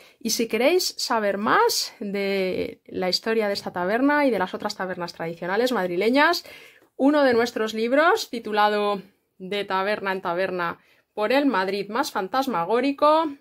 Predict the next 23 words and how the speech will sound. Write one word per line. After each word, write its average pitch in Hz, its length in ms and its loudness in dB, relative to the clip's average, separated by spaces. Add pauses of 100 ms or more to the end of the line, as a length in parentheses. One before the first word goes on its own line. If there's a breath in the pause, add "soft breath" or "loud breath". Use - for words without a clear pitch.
(140)
os 190 180 -8
puede 214 300 -6
contar 208 480 -2
todos 196 260 -6
sus 185 160 -8
secretos. - 640 -10 (380 loud breath)
Podéis 208 500 2
comprarlo 180 640 0
en 175 320 -4
Ediciones 190 440 -4
La 175 120 -4
Librería, 202 480 0
calle 196 220 -4
Mayor 165 280 -6
ochenta, 240 600 -2
o 190 160 -4
en 185 60 -4
las 170 120 -8
principales 196 560 -8
librerías. 214 720 -4
En 196 140 -4
nuestra 185 280 -6
web, 254 300 0